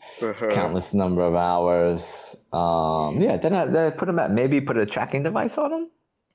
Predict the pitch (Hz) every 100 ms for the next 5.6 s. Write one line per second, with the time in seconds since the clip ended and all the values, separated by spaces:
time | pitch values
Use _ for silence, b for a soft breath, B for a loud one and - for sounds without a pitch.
0 | _ _ _ - 147 135 143 127 98 90
1 | 139 139 B B B - 131 127 123 110
2 | 117 123 131 127 131 - - 107 113 101
3 | 90 95 123 107 71 73 - _ B B
4 | B B B B B _ _ _ - -
5 | _ - 135 - 90